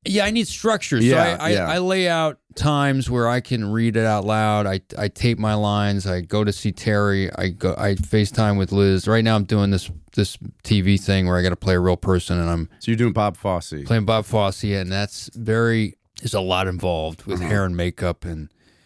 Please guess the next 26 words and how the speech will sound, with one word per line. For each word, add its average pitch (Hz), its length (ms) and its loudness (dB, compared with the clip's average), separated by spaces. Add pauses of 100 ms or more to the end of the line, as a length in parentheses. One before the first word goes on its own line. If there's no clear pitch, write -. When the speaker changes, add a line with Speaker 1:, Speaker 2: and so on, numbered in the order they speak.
(460)
Speaker 2:
Does 101 160 0
that 113 120 2
Speaker 1:
um, - 40 -8
Speaker 2:
get 110 140 2
in 101 60 2
the 87 100 2
way? 101 500 2
I, 101 180 0
is 98 120 2
that 90 180 2
the 98 60 -6
challenge? 104 420 2
Speaker 1:
It's, 202 340 -2
it's, - 40 -14
it's 190 220 -2
a 202 40 4
challenge 208 460 0
for 151 160 0
me. 139 220 4
I, 135 120 0
as 123 220 -2
I'm 131 160 2
a 127 80 2
very 127 360 2
fidgety 113 520 0
person, 98 720 -2